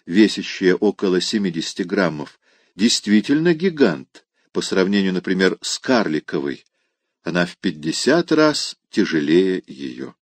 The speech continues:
Правда, быть гигантом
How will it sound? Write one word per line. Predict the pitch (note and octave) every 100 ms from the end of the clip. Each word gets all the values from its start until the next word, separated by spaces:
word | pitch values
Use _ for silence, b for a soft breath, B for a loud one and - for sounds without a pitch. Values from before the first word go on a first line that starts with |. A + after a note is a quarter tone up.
| _ _ _ _ _ _ _ _ _ _ _ _ _ _ _ _ _ -
Правда, | A#2 B2+ B2
быть | A#2+ A#2+
гигантом | G2+ F2+ G#2 A2+ B2+ A#2+